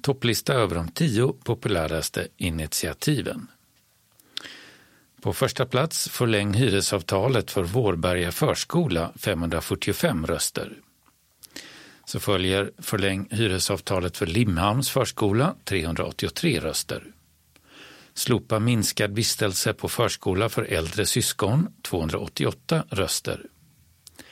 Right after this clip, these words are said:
Plantera träd på Ribersborgsstranden, tvåhundraåttiofem röster. Grusplan ändras till gräs eller konstgräs på Husje I P, tvåhundrasjuttionio röster.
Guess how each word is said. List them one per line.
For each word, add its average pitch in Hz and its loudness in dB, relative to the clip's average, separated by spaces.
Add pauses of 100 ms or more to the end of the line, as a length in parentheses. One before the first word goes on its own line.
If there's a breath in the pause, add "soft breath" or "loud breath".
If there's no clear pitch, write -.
(460 loud breath)
Plantera 117 2
träd 110 0
på 104 0
Ribersborgsstranden, 92 0
tvåhundraåttiofem 92 -2
röster. 120 0 (1120 loud breath)
Grusplan 120 2
ändras 101 2
till 104 -2
gräs 101 2
eller 95 2
konstgräs - 0
på - -2
Husje 143 0
I 98 -2
P, - -2 (200)
tvåhundrasjuttionio 90 -2
röster. - -4